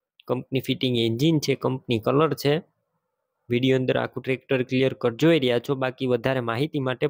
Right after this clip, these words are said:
પોલાભાઈનો કોન્ટેક્ટ કરી લેજો. ફૂલ જવાબદારી સાથે વેચવાનું છે. બેટરી સારી છે, સ્લેપસ્ટાર ટ્રેક્ટર, વાયરિંગ કમ્પ્લીટ, લાઇટ ચાલુ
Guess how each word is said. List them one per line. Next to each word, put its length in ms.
પોલાભાઈનો 580
કોન્ટેક્ટ 400
કરી 220
લેજો. 240
ફૂલ 240
જવાબદારી 580
સાથે 260
વેચવાનું 640
છે. 100
બેટરી 400
સારી 280
છે, 180
સ્લેપસ્ટાર 460
ટ્રેક્ટર, 460
વાયરિંગ 340
કમ્પ્લીટ, 460
લાઇટ 220
ચાલુ 260